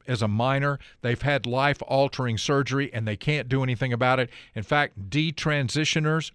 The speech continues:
are who we need to be listening to. The people who are saying, "Look, I,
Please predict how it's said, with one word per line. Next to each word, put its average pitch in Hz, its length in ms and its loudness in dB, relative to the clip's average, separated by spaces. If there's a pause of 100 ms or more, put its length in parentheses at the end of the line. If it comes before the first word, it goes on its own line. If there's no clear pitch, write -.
(100)
are 113 140 2
who 135 120 2
we 139 120 0
need 127 160 0
to 117 60 -2
be 123 160 -2
listening 123 380 -2
to. 92 240 -2 (280)
The 120 80 -4
people 147 560 0 (160)
who 131 160 -2
are 110 80 -2
saying, 123 460 0 (100)
"Look, 135 220 0
I, 135 240 0